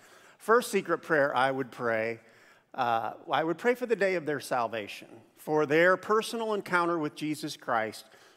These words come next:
that they would get born again. They would understand there's a difference be-, between just, like, believing in God, believe, but they would have a personal encounter with Jesus Christ. I prayed that. Uh, I prayed that sin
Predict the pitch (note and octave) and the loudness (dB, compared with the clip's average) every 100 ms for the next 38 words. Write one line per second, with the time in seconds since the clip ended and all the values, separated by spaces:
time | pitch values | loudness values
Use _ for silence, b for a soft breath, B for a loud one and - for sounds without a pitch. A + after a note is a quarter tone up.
0 | b B2+ C#3+ C3 D3+ C#3 D3+ B2 C3+ D3+ | b -4 -2 0 -2 0 -2 -2 -2 2
1 | E3+ F3 D#3 C#3 D3 B2 G2+ G2 C3 C#3 | 4 4 2 4 4 4 0 -2 0 2
2 | C#3 C3 D#3 F3+ F3+ - E3+ E3+ E3 D3+ | 0 0 0 0 -2 -2 -2 0 0 -2
3 | E3 A3+ B3 A3+ - F3 - _ E3+ - | 0 0 0 -6 -4 -8 -8 _ -10 -4
4 | F#3 D#3+ E3+ - D#3+ - B B D3 D#3+ | -4 -2 -6 0 0 0 B B -4 -2
5 | C#3+ E3+ D3+ E3 D#3+ D3+ C#3+ C#3 C#3+ C3 | -2 -4 -2 -2 0 0 2 2 2 0
6 | C3 E3 E3 C#3+ D3+ D3+ C#3 C#3+ B2 - | -4 -4 -4 -2 -2 -2 -2 -2 -4 -8
7 | F3+ F3 F3+ E3+ D3+ - C#3 C3+ C3 - | -6 -6 -6 -4 -6 -8 -10 -10 -12 -14
8 | A#2+ A#2 A2+ - F#2+ E2 - - - D3 | -16 -14 -16 -12 -10 -10 -14 -20 -6 -4
9 | D3+ G#3+ B3+ - - B B B B B | 4 6 6 4 -12 B B B B B
10 | B - E3 F3 E3 E3+ - G3+ G3+ G3 | B 6 8 10 8 4 4 4 6 6
11 | E3+ D#3 F3+ - - - A#3+ C4+ D#4 E4+ | 2 0 -2 -4 -6 0 4 4 4 4
12 | C#4+ | 2